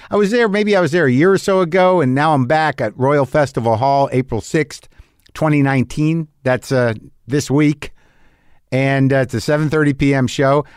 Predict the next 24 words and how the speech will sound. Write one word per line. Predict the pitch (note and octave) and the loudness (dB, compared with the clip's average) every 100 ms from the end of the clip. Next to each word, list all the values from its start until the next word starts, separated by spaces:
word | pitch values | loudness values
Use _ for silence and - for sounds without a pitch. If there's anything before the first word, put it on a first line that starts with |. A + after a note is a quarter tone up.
| - | -6
I | A2 | 0
believe | A#2+ C#3+ D3 | 2 2 0
there's | C#3+ | -2
still | - C#3 | -2 -4
tickets | A#2 D3+ D3 C3+ | -2 -2 -2 -2
left. | C#3+ D3 - - - _ - | 0 0 -2 -10 -20 _ -8
I | |
think | F#2 C#3 F2+ | -2 0 0
Birmingham, | B2+ D3 C#3+ D3 C#3+ | 0 2 2 0 0
there's | C#3 B2+ | 0 -2
a | |
few | - D3 | -2 0
left. | D3 C#3 | 2 0
I | G#2+ | 0
know | A2 A2 | 0 0
Manchester | A#2+ C3 - C3+ - C3 | 0 -2 -2 -4 -2 -4
sold | - C3 B2 | -2 -2 0
out. | C3 A2+ | 0 0
Birmingham | A#2+ B2+ B2+ B2+ B2 | 0 2 0 0 0
on | G#2+ | 0
the | G2 A#2 | -2 -2
eighth | C3 E3+ - - _ _ _ - | -2 -2 -6 -20 _ _ _ -4
is, | C3 B2 C3 | 0 0 0
uh, | B2+ A#2+ A#2 | 2 2 2